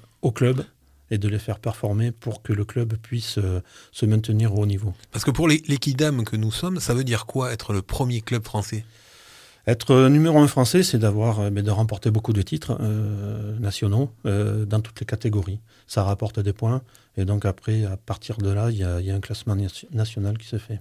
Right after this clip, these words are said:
Speaker 2: D'accord, donc ça, ça valide, on va dire, la politique de formation d'un club
Speaker 1: Ouais.
Speaker 2: à ce niveau-là, c'est ça ?
Speaker 1: Ouais, voilà, ouais, ouais. En quelque sorte, voilà, c'est, euh, si, si on remonte, si on remonte, ça veut dire que ce qu'on fait, ce qu'on a établi, euh, ben, c'est que c'est bien, quoi.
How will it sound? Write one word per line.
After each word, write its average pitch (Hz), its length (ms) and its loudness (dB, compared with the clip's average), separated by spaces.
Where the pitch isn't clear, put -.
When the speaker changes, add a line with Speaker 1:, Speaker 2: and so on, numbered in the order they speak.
Speaker 2:
D'accord, 123 300 2
donc 117 260 4
ça, 117 180 -2
ça 104 640 -2
valide, 147 380 4
on 151 60 2
va 135 120 0
dire, 160 240 2
la 131 100 2
politique 127 560 -2
de 120 120 2
formation 131 640 2
d'un 117 160 0
club 165 240 2
Speaker 1:
Ouais. 104 220 2
Speaker 2:
à 98 160 -2
ce - 160 -4
niveau-là, 117 420 0
c'est - 100 -8
ça ? 113 140 0
Speaker 1:
Ouais, 120 120 8
voilà, 120 280 2
ouais, 107 140 0
ouais. 107 200 0
En 113 160 -2
quelque 117 240 -2
sorte, 139 240 -2
voilà, 117 220 2
c'est, 110 160 -2
euh, 107 280 4
si, 123 340 0
si - 180 2
on 123 80 6
remonte, 123 320 4
si - 100 -4
on 113 80 4
remonte, 113 240 4
ça - 120 -2
veut 107 100 0
dire 113 200 -4
que 104 640 -2
ce - 140 -12
qu'on - 160 2
fait, 117 260 0
ce 113 80 -8
qu'on 107 160 0
a 107 60 2
établi, 110 540 0
euh, 101 480 0
ben, 110 180 -2
c'est - 160 -12
que - 80 -16
c'est - 140 -4
bien, 110 180 0
quoi. 110 200 -8